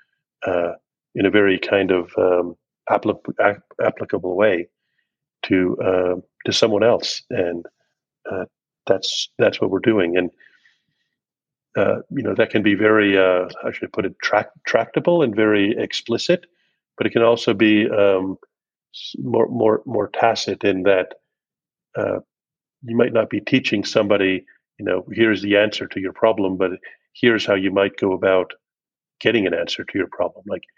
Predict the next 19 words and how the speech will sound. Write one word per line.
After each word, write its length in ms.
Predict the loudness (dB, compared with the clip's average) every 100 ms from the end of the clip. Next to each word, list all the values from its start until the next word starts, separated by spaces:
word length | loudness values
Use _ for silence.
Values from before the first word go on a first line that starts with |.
| _
use 320 | -2 2 4 2
this 160 | -2
process 540 | 0 0 0 -2 -8 -8
or 100 | -6
this 220 | -4 0
methodology, 760 | 0 0 0 0 0 -4 -8 _ _ _ _ _ -2
and, 320 | 0 0 -2 -10 _ _ _ -2
and, 360 | 2 2 -2 -10 _ _ _ _ -8
um, 420 | -6 -4 -6 -12 _ _ _ _ _ _
and 120 | 0 2
that 180 | 0
process 480 | 2 0 0 -4 -4
will 160 | -2 0
lead 280 | 0 0 -2
you 220 | -6 -6
to 340 | -2 0 0 -4 _ _ _
the 160 | -2 -2
answer. 380 | -4 -8 -12 _ _ _ _ _ _ _ _ _ _ -6
Uh, 140 | -6